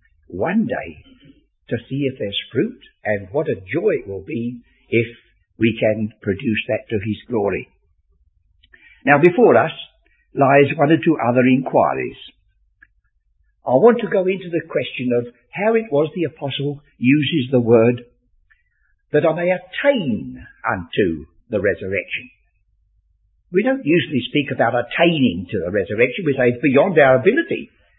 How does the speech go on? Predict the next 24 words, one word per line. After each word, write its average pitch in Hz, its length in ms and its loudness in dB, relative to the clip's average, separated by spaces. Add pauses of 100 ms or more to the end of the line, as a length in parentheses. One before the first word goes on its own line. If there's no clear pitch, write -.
(120)
If 135 220 2
God 196 200 -4
doesn't 127 340 2
work, 127 300 2
we 220 160 -6
can - 140 -6
do 90 160 -10
nothing, 208 380 -12 (180)
but 104 100 -2
it's - 220 -6
there. - 400 0
So 107 80 -6
that's - 240 -2
one 113 180 0
thing. - 240 -14 (880)
And 139 200 4
then 277 480 4 (720)
there 185 180 2
is 180 180 0
a 131 140 -2
great 285 320 -2 (580)
series 247 420 -2
of - 260 -6
parallel 214 540 0